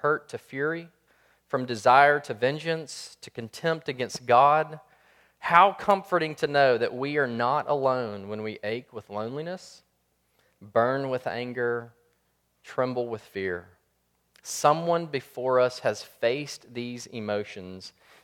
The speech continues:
and in the midst of that conflict, has learned to love God. And I, I feel like that quote really gets at the heart of Psalm forty-two.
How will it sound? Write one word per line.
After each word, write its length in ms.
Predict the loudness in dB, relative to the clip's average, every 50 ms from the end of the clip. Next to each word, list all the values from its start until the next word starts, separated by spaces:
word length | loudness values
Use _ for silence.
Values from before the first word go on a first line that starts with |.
| _ _ -8
and 80 | -6 -4
in 80 | -4
the 60 | -4 -4
midst 480 | -4 -2 0 0 0 0 0 -2 -6 -2
of 80 | 2
that 200 | 2 2 2 0
conflict, 800 | -4 -6 -4 -4 -4 -6 -8 -10 -8 -6 -6 -6 -8 _ _ _ _ _ _ _ _ _ _ _ _ _ _
has 200 | -10 -10 -8 -8
learned 720 | -6 -2 2 2 2 2 0 -4 -6 -10 -14 -16 -18 -20 _ _ _ _ _ -18
to 200 | -14 -12 -12 -8
love 340 | -4 -2 -2 -2 -4 -6 -6
God. 340 | -6 -6 -4 -6 -10 -14 -18 _ _ _ _ _ _ _ _ _ _ _ _ _ _ _ _ _ _ _ _ _ _ _ _ _ _ _ _ _ _
And 100 | 0 2
I, 140 | 2 2 2 -2 -10 -20 _ _ _ _ _ _ _ _ _ _ _ _ _ _ _ _ _ _ _ _ _ -14
I 60 | -14
feel 220 | -6 -2 2 4
like 300 | 4 4 2 0 -2 4
that 400 | 6 8 8 8 8 4 2 -6
quote 640 | -6 0 2 4 4 4 4 0 -2 -6 -10 _ _ -20 -20 -20 _ _ _
really 380 | -8 -4 0 2 2 4 2 2
gets 540 | 0 -2 -4 0 2 4 4 2 0 -2 -8
at 120 | -10 -8
the 100 | -8 -8
heart 760 | -8 -10 -18 -6 0 2 4 4 4 4 2 0 -4 -8 _ -20 -20 _ _ -6
of 140 | -6 -6 -6
Psalm 600 | -6 -4 -2 0 0 0 0 -2 -4 -6 -10 -12 -16
forty-two. 920 | -20 -16 -12 -8 -6 -6 -6 -8 -10 -14 -14 -10 -8 -8 -6 -8 -10 -12